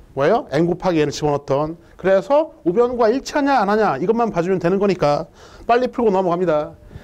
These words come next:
자, 기억부터 출발. 기억. F 마이너스 M이요. F 마이너스 M은 X 대신에 마이너스 M 살롱, 살롱 넣어주면 A의 마이너스 M 승 이렇게 되겠네. 그쵸?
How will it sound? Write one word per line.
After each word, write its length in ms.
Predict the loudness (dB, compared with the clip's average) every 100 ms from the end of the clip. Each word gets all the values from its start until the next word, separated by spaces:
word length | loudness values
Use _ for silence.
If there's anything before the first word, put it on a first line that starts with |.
| -6
자, 160 | -4 -2
기억부터 380 | -2 -2 -4
출발. 640 | -4 -2 2 2 2 -2 -12 _ -6
기억. 440 | 0 0 0 -6 -20 -20 -20 -20 -2
F 240 | -2 0 0
마이너스 500 | 0 0 -2 -2 0
M이요. 400 | 0 -2 -4 -4
F 220 | -4 -2
마이너스 440 | -2 0 -2 -2 -2
M은 380 | 0 -2 -4 -12 _ -20 -20 -20 -20 -20 -20 _ -20 -20 -20 -20 -20 -20 _ -20 -20 -20 -20 -20 -20 -20 -20 _
X 140 | -4 -2
대신에 280 | -2 0 0
마이너스 480 | 2 2 0 0
M 80 | -4
살롱, 460 | 0 2 2 2 0
살롱 380 | 0 2 2 2
넣어주면 260 | 0 2
A의 260 | 0 2 0
마이너스 500 | 0 0 0 0 0
M 140 | 0
승 340 | 2 4 4 4
이렇게 220 | 0 0
되겠네. 320 | 0 -2 -4
그쵸? 260 | -10 -8